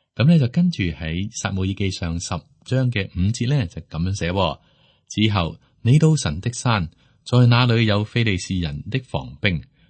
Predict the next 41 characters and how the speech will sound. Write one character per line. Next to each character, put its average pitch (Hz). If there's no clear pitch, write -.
你 98
到 120
了 117
城 85
的 147
時 71
候， 85
必 98
遇 87
見 92
一 127
班 139
先 147
知 139
從 82
邱 143
壇 78
下 82
來， 78
前 82
邊 87
有 82
鼓 80
瑟 -
的、 123
擊 143
鼓 82
的、 -
吹 165
笛 -
的、 110
彈 -
琴 87
的， 147
他 98
們 78
都 131
受 78
感 76
說 80
話。」 -